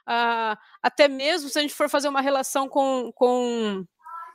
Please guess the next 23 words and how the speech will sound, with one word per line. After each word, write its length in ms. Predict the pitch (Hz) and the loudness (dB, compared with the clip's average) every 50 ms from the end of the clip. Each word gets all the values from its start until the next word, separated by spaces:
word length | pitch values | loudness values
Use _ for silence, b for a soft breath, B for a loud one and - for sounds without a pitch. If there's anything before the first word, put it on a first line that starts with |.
| - _ _ - - _ - | -20 _ _ -20 -16 _ -2
a, 680 | 220 220 226 226 220 214 208 208 208 202 202 196 190 196 | -2 0 2 2 2 2 0 0 -2 -2 -4 -4 -2 2
o 60 | 226 | 2
exercício 560 | 247 226 294 285 269 - - 330 - - 330 | 4 4 4 0 0 0 0 0 0 0 -2
físico, 760 | - - - - 302 330 359 339 294 254 254 - - 240 220 | -2 -4 -4 -2 0 2 2 2 0 -2 -6 -4 -4 -4 -2
né, 240 | 220 233 254 294 330 | 0 0 2 2 0
propriamente 540 | - - 262 - 262 247 247 262 226 - 220 | 0 -2 -4 -2 0 0 0 0 -2 -2 -2
dito, 260 | 214 269 294 - - | 0 -2 -2 -2 -2
falando 320 | - 240 247 247 254 262 | 0 2 2 2 0 0
do 100 | 226 247 | -2 -2
movimento, 880 | 240 247 254 247 226 247 226 214 226 240 277 302 339 294 302 - 226 B B B B B B B B | 0 2 2 2 0 -2 -2 0 0 2 2 2 0 0 -2 -6 -8 B B B B B B B B
né, 220 | 233 240 269 285 - - - | 0 2 2 2 2 -2 -2
o, 880 | - 269 277 262 - - 269 262 269 262 240 233 247 240 - 226 214 - | -2 0 0 0 0 0 0 0 0 0 0 -2 -2 -2 0 -2 -2 -4
o, 60 | - _ _ _ | -8 _ _ _
o 100 | - 262 | -4 -4
gasto 520 | 220 196 262 269 277 349 403 - - - - | -2 0 0 2 2 2 0 -2 -6 -6 -4
energético 1000 | 349 330 311 311 311 294 247 220 254 254 269 311 349 359 - - - - 285 | -4 -2 0 0 0 0 0 0 0 0 2 2 0 -2 -4 -8 -8 -8 -4
que 80 | - 302 | -2 0
eles 280 | 277 269 269 - - - | 0 2 2 0 0 -2
tinham 400 | - - 294 311 359 349 311 269 | 0 0 2 2 2 2 0 0
na, 260 | 247 233 233 233 214 | 2 2 2 2 0
naquele 400 | 226 226 233 - - 254 247 247 | -2 -4 -8 0 2 2 2 2
período, 640 | - - 247 240 220 226 247 294 320 302 220 233 226 | -2 0 0 0 0 0 0 0 0 0 -2 -2 -2
né, 180 | 233 247 269 | 0 0 0